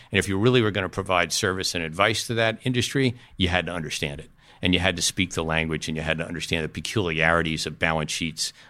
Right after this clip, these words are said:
regulation, and issues that surrounded that. You couldn't call on Procter and Gamble and Citibank and assume you could have the same conversation. It just didn't work. And of course, as the world got more sophisticated, that became more obvious. But Goldman was early at that. And I was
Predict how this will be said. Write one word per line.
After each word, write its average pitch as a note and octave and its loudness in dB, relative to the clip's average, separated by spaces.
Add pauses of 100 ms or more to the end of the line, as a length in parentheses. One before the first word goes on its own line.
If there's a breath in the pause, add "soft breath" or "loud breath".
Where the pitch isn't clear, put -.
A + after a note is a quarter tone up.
(120)
regulation, D#2+ -2 (260 soft breath)
and F2 -2
issues F2 -2
that D#2 -6
surrounded D#2 -2
that. D#2 -8 (220 soft breath)
You F2+ -4
couldn't G2 2
call F2+ 2
on E2+ 0
Procter E2+ 0
and D#2+ 0
Gamble D#2 -4
and D#2 -6
Citibank D#2 -2
and E2 -6
assume E2 0
you D#2 -4
could D#2+ -2
have D#2 0
the D2 -10
same D2+ -4
conversation. D2+ -6 (240 soft breath)
It - -2
just - -6
didn't D2+ -4
work. D#2+ -10 (420 soft breath)
And F#2 4
of E2 0
course, - 4
as E2 0
the E2+ -2
world E2 0
got D#2 -2
more D#2 -4
sophisticated, D#2+ -2
that D2+ -8
became D#2+ -8
more D2 0
obvious. A2+ 6
But F2 -4
Goldman C3 2
was F#2+ 2
early G2 4
at D2 -6
that. D#2 -8 (400 soft breath)
And F2+ 4
I G#2 6
was G2+ 4